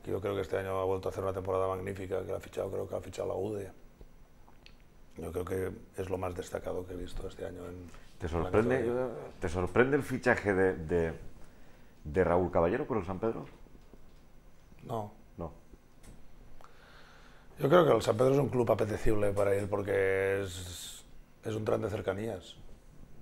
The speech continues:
Speaker 1: O sea, cae cerca de cualquier parte, es un club entrañable, juega por la mañana, se junta público. Entonces yo creo que el jugador, eh, que entra en la recta final gusta de ese tipo de ambientes y es un club perfecto para ir. Yo también iría.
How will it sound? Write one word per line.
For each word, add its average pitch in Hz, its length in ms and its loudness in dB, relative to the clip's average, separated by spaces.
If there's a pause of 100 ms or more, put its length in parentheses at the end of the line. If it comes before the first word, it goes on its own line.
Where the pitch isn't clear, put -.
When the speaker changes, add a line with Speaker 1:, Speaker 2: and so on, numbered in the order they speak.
(460)
Speaker 1:
O 104 60 -14
sea, 101 180 -6
cae 107 320 2
cerca 110 300 0
de 104 100 2
cualquier 104 360 0
parte, 120 640 2 (480)
es 107 160 0
un 104 100 -2
club 104 220 -2
entrañable, 120 680 2
juega 107 320 0
por 101 140 0
la 98 80 2
mañana, 113 640 0
se - 120 -4
junta 101 340 -2
público. 120 760 0 (520)
Entonces 113 340 -2
yo 113 100 2
creo 120 180 4
que 120 60 0
el 117 60 6
jugador, 110 580 6
eh, 110 460 2
que 107 60 -2
entra 107 240 0
en 107 60 4
la 107 60 4
recta 104 240 0
final 104 280 0
gusta 117 300 -2
de 98 100 0
ese 92 140 -6
tipo 92 220 -6
de 92 60 -2
ambientes 104 460 -4
y 98 60 -4
es 95 160 -4
un 95 120 -6
club 90 180 -8
perfecto 92 380 -2
para 87 180 -4
ir. 104 120 -6
Yo 95 80 -6
también 101 240 -6
iría. 92 220 -6